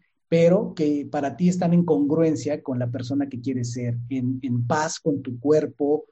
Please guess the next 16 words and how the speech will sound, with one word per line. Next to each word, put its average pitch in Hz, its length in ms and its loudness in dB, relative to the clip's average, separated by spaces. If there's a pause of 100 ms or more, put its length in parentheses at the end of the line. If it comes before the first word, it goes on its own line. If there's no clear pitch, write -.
(140)
cuidando 143 560 -2
tu 120 180 -6
cuerpo, 147 500 -2
tus 120 200 -6
relaciones, 139 1000 0 (160)
con 139 160 -2
una 156 180 0
visión 143 500 -2
de 143 100 -2
llegar 123 360 -2
a 135 80 -6
ser 135 260 -8
abuelo, 123 680 -2
de 113 180 -4
llegar 113 420 -6
sano 131 800 -4